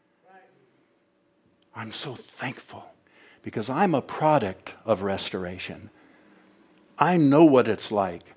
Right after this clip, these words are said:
to go through a lot of those circumstances. But thankfully, I had some men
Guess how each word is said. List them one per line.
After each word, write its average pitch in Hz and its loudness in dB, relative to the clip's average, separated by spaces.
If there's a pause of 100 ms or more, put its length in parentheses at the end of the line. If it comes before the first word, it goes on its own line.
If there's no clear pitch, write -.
(140)
to 117 0
go 104 0
through 113 -2 (480)
a 98 0
lot 113 4
of 117 -2
those 117 -2
circumstances. 87 -8 (380)
But - -4
thankfully, 131 2
I 120 4
had 117 -2
some 98 -4
men 82 -4